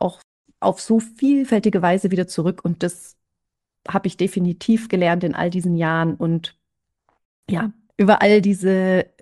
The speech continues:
vielen, vielen Themen, über die ich hier spreche, durfte ich in den letzten Jahren so viel lernen, hab so viele Ausbildungen und Fortbildungen gemacht. Aber vor allem hab ich all die Dinge gelernt in der Arbeit mit Menschen und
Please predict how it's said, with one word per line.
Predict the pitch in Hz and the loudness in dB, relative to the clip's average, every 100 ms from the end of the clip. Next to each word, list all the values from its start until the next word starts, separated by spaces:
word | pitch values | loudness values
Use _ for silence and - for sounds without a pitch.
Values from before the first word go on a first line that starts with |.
| - | -16
vielen, | - 233 226 196 | 0 2 4 2
vielen | 208 190 | 2 0
Themen, | 180 185 180 180 | -2 -4 -2 -4
über | 170 | -4
die | 165 180 | -4 -4
ich | 175 | -4
hier | 175 | -6
spreche, | - - 165 - 170 165 - | -6 -6 -4 -2 0 0 0
durfte | - 175 - - | -2 -4 -4 -6
ich | 165 | -4
in | 165 | -2
den | 165 | 0
letzten | 160 - 160 | -2 -2 -2
Jahren | 160 151 | 0 0
so | 156 262 | 2 2
viel | 240 185 | 2 0
lernen, | 170 165 165 | 0 -2 -2
hab | 165 160 | -6 -4
so | 190 | -4
viele | - 185 175 | -2 -2 -2
Ausbildungen | 180 - 180 175 175 170 | -2 -2 -2 -2 -2 -2
und | 165 165 | -4 -6
Fortbildungen | - 185 - 180 170 165 | -4 -4 -2 -2 0 0
gemacht. | 165 165 165 - | 0 0 -2 -6
Aber | 175 | -8
vor | 165 - - | -4 -4 -2
allem | - 226 277 240 175 170 170 165 _ _ _ _ - | 0 2 4 4 2 0 -2 -6 _ _ _ _ -8
hab | 190 175 | -6 -6
ich | - | -4
all | 190 196 | -2 0
die | 180 | 0
Dinge | 185 185 | -2 -2
gelernt | 175 170 170 175 175 - | -2 -2 -2 -2 -4 -4
in | - 247 262 254 | 4 6 6 4
der | 220 180 160 | 2 -2 -4
Arbeit | 156 160 170 170 - _ | -4 -2 -2 -2 -6 _
mit | - 175 - - _ _ | -4 -4 -4 -10 _ _
Menschen | 147 185 - 170 170 - - _ - | -2 -2 0 -2 -2 -6 -20 _ 2
und | 262 349 359 | 2 2 -2